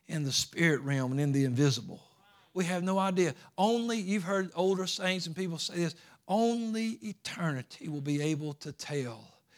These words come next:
the impact of us being faithful to God, what it has accomplished. There's no way for you to know, uh, how a word you spoke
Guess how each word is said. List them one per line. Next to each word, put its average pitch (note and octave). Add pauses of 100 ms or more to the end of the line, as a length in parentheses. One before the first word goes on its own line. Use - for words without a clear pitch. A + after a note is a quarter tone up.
(200)
the -
impact D3 (280)
of D3
us D3
being C3+
faithful C#3+
to C3
God, B2
what C#3
it C#3 (220)
has C3+
accomplished. - (280)
There's F3+
no G#3+
way G#3+
for G3
you F#3
to D#3
know, C#3+
uh, C3 (300)
how D3+
a C#3+
word D3
you C#3
spoke D3